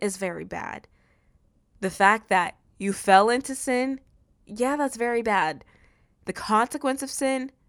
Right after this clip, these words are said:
very bad. The punishment of sin, very bad. It's terrible. None of us have to endure the punishment of sin. We don't have to. Those of us who are followers of Jesus, if you wanna be a follower of Jesus, you can also say yes to him and you will not have to endure the punishment of sin.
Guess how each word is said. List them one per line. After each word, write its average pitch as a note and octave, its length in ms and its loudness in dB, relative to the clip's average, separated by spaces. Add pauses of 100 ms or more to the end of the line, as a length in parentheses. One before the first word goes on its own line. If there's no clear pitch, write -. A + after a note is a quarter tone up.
(160)
very F#3+ 360 2
bad. D#3 360 0
The - 80 -8
punishment C4 500 -4
of A3+ 60 -8
sin, - 240 -8 (100)
very F3+ 280 -2
bad. C#3+ 360 -4 (100)
It's - 260 -6
terrible. G#3 600 0 (260)
None F#3+ 240 0
of A3 80 2
us A3 120 2
have G3+ 220 2
to F3+ 300 0 (140)
endure G3+ 320 2
the G3 80 0
punishment F3+ 440 -6
of E3 60 -6
sin. D#3+ 420 -6 (120)
We F#3 80 -10
don't F#3 140 -4
have G3 260 -4
to. E3 340 -8 (360)
Those F3+ 180 -2
of F3+ 60 -8
us F3 120 -6
who E3+ 180 -6
are E3 260 -4 (120)
followers F3+ 380 0
of E3 80 -12
Jesus, F#3+ 400 -10
if F3+ 100 -14
you F3 80 -8
wanna F#3 160 -4
be G#3 100 -2
a G3 40 -2
follower E3 320 -4
of F3 60 -10
Jesus, F#3 440 -10 (240)
you - 80 -10
can F#3 140 -6
also F3 540 -2 (180)
say - 180 -2
yes F3+ 300 -2
to G3 80 -2
him F#3 240 -4
and E3 160 -10
you F3+ 80 -6
will E3+ 160 -8
not E3+ 200 -6
have G3 200 -4
to F3+ 120 -8
endure F3 240 -4
the F#3 80 -6
punishment F3+ 460 -10
of F3 60 -16
sin. F3+ 320 -8